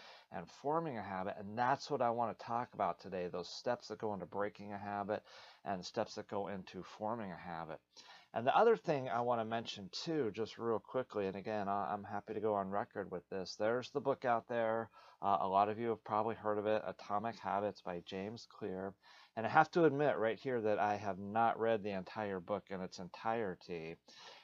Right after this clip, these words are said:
And the reason I did not is because I, I started to read it. I read the front cover, back, the summary, all that, and I,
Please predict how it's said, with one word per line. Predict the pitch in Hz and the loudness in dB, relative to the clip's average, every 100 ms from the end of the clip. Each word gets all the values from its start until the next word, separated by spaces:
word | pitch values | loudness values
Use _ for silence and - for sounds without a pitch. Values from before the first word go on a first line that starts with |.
| - | -6
And | 110 107 104 101 | -2 2 2 0
the | 92 | 0
reason | 120 208 185 170 | 2 4 4 4
I | 135 | 2
did | 104 107 | 2 0
not | 110 127 156 | 4 4 4
is | - | 0
because | - 104 120 107 | -8 -6 -2 2
I, | 104 90 | 2 0
I | 107 | -2
started | - 120 160 180 | -2 0 0 0
to | - | -4
read | 147 123 127 | -2 0 0
it. | 131 | 2
I | 113 | 2
read | 98 110 110 | 2 0 -2
the | 113 | -6
front | - 107 110 92 | -4 -2 -2 -4
cover, | - 107 107 | -4 0 0
back, | 95 95 98 98 | 2 4 4 2
the | 101 | -6
summary, | - 101 101 | -8 -6 -2
all | 95 95 | 0 2
that, | 98 98 | 2 0
and | 95 | -2
I, | 92 | -6